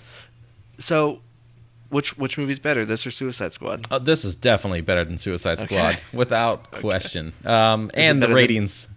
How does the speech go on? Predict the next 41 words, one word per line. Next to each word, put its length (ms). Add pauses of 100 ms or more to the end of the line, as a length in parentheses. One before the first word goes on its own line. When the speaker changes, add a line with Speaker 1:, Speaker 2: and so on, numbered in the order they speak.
(180)
Speaker 2:
clearly 520
are 80
settling 540
that. 420
It's 240
like 160
Speaker 1:
Is 80
it 60
Speaker 2:
the 40
Speaker 1:
better 120
Speaker 2:
movie 100
Speaker 1:
than 100
Speaker 2:
still 100
Speaker 1:
Batman 300
versus 220
Superman? 460 (720)
Speaker 2:
What 120
is 120
it? 100 (580)
Speaker 1:
Is 140
it 80
better 220
than 160
Batman 400
versus 260
Superman? 460 (600)
Speaker 2:
No. 360 (1500)
Speaker 1:
But 160
the 440
ratings 460
are 240 (480)
Speaker 2:
I 120
know, 240
uh, 280
right. 320
Yeah, 120
I 40
know 120
you're 160
right. 320
You're, 260